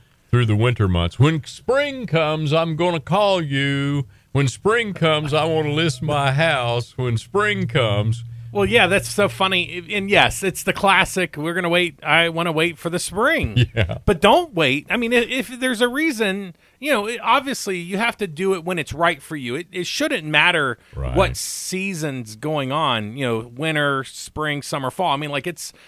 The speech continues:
Speaker 2: real estate's happening every single day. One of the dynamics right now, though, is the low inventory levels. In classic spring, uh, typically you see this, mm,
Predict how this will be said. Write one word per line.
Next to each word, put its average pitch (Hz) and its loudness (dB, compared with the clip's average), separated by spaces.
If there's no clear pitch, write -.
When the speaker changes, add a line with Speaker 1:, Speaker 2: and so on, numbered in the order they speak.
Speaker 2:
real 202 4
estate's 196 -4
happening 143 -2
every 131 -6
single 127 -8
day. 196 -2
One 175 -2
of 269 0
the 185 -4
dynamics 143 -2
right 127 -2
now, 247 0
though, 160 0
is 127 0
the 165 0
low 143 4
inventory 226 -4
levels. 120 -4
In 135 -10
classic 196 -4
spring, 180 -6
uh, 139 0
typically - -4
you 151 -8
see 175 -10
this, 156 -8
mm, 143 -18